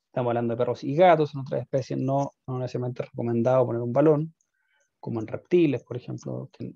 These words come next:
que no se recomienda necesariamente usar un balón, un tubo endotraqueal con balón.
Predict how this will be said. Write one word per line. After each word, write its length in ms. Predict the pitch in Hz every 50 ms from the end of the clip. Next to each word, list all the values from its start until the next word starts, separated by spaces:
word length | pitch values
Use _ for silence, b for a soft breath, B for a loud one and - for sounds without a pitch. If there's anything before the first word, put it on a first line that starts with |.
| _ _
que 120 | _ 127
no 120 | 120 117
se 120 | 117 - 120
recomienda 420 | 120 120 123 131 131 131 123 123
necesariamente 760 | 120 120 120 120 - 131 127 123 127 127 127 127 - - 127
usar 220 | 131 135 - 127
un 80 | 123 123
balón, 380 | 135 147 160 156 147 156 - _ _ _ _ _ _ _ _ -
un 140 | 117 113
tubo 180 | 117 - 139 135
endotraqueal 420 | 131 123 120 123 127 160 156 135
con 180 | - - 127 120
balón. 340 | 120 120 123 123 143 156